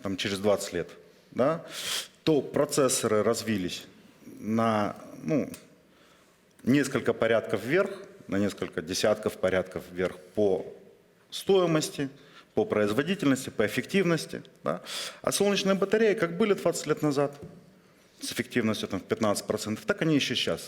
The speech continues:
сейчас с эффективностью в пятнадцать-двадцать процентов. Единственное, что они стали немножко дешевле. Но все равно они недоступны там, обычному рядовому там, человеку. И причем у человека же заложена еще мысль, что зачем мне ставить себе солнечные батареи, потому что я ж никогда это не отобью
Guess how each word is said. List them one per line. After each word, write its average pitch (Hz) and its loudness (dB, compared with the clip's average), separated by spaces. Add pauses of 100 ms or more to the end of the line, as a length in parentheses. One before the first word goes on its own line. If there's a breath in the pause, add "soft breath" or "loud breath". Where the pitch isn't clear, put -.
(120)
сейчас 98 0
с - -8
эффективностью 90 -6
в - -20
пятнадцать-двадцать 92 -2
процентов. 208 -2 (440 loud breath)
Единственное, 160 2
что 123 2
они 117 4
стали 123 2
немножко 110 2
дешевле. 85 -2 (760 loud breath)
Но 113 0
все - 0
равно 147 4
они 107 2
недоступны - -2
там, 80 -6
обычному 90 -2
рядовому 90 -2
там, 78 -10 (1040 loud breath)
человеку. 90 0
И - -4
причем 131 2 (140)
у 131 -6
человека 135 4
же 113 -2
заложена 120 4
еще 113 0
мысль, 135 2
что - -8
зачем 107 2
мне 95 0
ставить 92 0
себе 90 -4
солнечные 98 -4
батареи, 165 2
потому 123 0
что - -4
я 113 0
ж - -8
никогда 113 2
это 110 0
не 98 0
отобью 95 -4